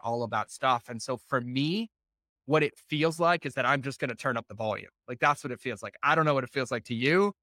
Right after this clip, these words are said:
but I'm like, "You would be the better person to ask since you're running all this in the background," and I'm, like, your ventriloquist puppet.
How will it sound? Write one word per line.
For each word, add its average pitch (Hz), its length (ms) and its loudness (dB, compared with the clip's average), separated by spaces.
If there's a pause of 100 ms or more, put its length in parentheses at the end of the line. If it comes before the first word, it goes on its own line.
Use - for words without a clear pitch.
(260)
but 135 120 0
I'm 135 120 2
like, 127 200 0
"You 156 160 2
would 175 100 2
be 151 100 0
the 139 100 0
better 139 200 4
person 131 320 -4
to 113 100 -4
ask 120 240 0
since 120 160 -10
you're 123 120 -2
running 117 280 0
all 127 120 2
this 127 200 -4
in 127 40 -10
the 113 80 -6
background," 117 420 2
and 120 80 0
I'm, 113 140 0
like, 110 180 -6
your 113 140 -4
ventriloquist 117 640 -6
puppet. 175 380 2